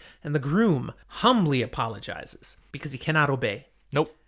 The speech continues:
Speaker 1: A command had arrived just moments before Rand got there, saying all the gates were closed, none can enter or leave the keep without permission of Lord Agomar. And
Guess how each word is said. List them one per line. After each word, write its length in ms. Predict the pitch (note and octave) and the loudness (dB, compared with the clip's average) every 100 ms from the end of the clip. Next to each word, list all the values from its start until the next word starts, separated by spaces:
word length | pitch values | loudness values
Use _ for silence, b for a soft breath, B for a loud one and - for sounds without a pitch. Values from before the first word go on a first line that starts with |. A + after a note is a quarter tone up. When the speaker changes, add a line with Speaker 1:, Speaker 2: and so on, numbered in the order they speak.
| _ _ - | _ _ -4
Speaker 1:
A 340 | D#3 C3+ A#2+ | -2 -2 -6
command 800 | - D#3 D#3+ G#3 E3 C3+ E3+ F3+ - | -8 -2 4 4 4 2 -2 -6 -6
had 80 | C#3+ | -2
arrived 400 | D3+ E3+ C#3 B2+ | 2 2 0 -4
just 200 | C3+ D3+ | -6 -2
moments 560 | D3 E3+ G#3+ A3 G3 | 2 4 4 4 0
before 320 | - D#3 E3+ D3 | -4 -2 0 2
Rand 320 | D3 C3 B2+ | 0 0 0
got 260 | B2+ B2 | 0 0
there, 300 | A#2 A2 A2+ b b b | -4 -4 -4 b b b
saying 260 | - C#3 C3+ | -6 -6 -2
all 240 | D#3+ G3 G#3+ | 4 4 4
the 100 | F#3 | 2
gates 300 | G3 F#3+ F#3 | 0 0 -6
were 60 | |
closed, 600 | - E3 D3+ D#3 D3+ - - b | -2 0 2 0 -2 -8 -18 b
none 380 | C3+ D3+ G3 G3+ | -2 4 4 2
can 180 | G3 F#3 | 0 -2
enter 420 | F#3 F#3 F#3+ F#3 | -2 0 0 0
or 120 | D#3+ | 0
leave 260 | D3+ D#3+ D#3 | 0 0 -2
the 80 | D#3+ | -6
keep 400 | - D3+ C#3+ - | -4 -6 -6 -8
without 520 | C#3 C3 C3+ - _ | -4 -2 -2 -4 _
permission 420 | - C#3 C3 C#3 | -8 -6 -4 -4
of 100 | B2+ | -6
Lord 180 | B2 A2+ | -6 -6
Agomar. 520 | A2+ A2 A2+ - - | -6 -6 -12 -14 -18
And 120 | - | -16